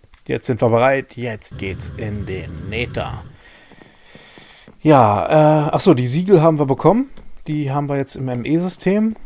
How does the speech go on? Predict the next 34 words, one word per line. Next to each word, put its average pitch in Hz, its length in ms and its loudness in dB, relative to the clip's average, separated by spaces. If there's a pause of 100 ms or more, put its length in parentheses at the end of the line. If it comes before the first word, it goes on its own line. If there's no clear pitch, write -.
(340)
Aber 135 1080 0
ja, 104 320 -2
da 117 300 2
ich, - 640 -10 (120)
ähm, 107 580 -6 (1400)
ja, 107 160 2
ich 113 120 -8
brauche 143 220 0
sowohl 147 280 0
Siegel 170 580 0
als 139 240 0
auch 139 300 0
mindestens 156 640 -2
jetzt 139 280 -6
halt 131 220 -2 (560)
die 123 120 -4
drei 120 480 -2
Köpfe. 170 640 -2 (120)
Später 135 340 -4
brauche 127 200 -4
ich 123 60 -4
nochmal 117 240 -2
vier. 170 340 0 (460)
Also 131 180 -2
ich - 140 -4
würd 156 140 4
sagen, 147 460 2
je 139 100 -2
nachdem 143 280 -4
wie 139 60 -4
lange 127 260 -2
das 131 180 -4
hier 143 140 -2
dauert 123 460 -4